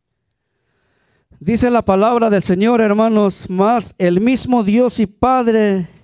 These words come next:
nuestro y nuestro Señor dirigía nuestro camino a vosotros. Y el Señor os haga crecer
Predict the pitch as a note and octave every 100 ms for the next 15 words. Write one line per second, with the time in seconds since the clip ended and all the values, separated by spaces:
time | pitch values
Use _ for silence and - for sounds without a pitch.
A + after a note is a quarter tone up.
0 | _ _ _ _ _ _ _ _ _ _
1 | _ _ _ _ _ _ E3 F#3 A#3+ A3
2 | A3 G#3 G3+ G3+ G3 F#3+ F#3+ F#3+ A3 G#3+
3 | F3 - _ _ _ _ _ E3+ E3+ F3+
4 | F3 G#3 A#3 A3 G#3 G3 G3+ F#3+ F3+ G3+
5 | A#3+ A3+ A3+ G3 F3+ F3 - B3+ - G3
6 | F#3 - - - _ _ _ _ _ _
7 | _ _ _ _ _ _ _ - - -
8 | _ _ _ _ _ _ _ _ - _
9 | - G#3 G3+ G3+ G3 G#3+ A#3+ C4 A#3 -
10 | A#3 A#3 A#3 G3 - G#3+ A#3 A#3+ -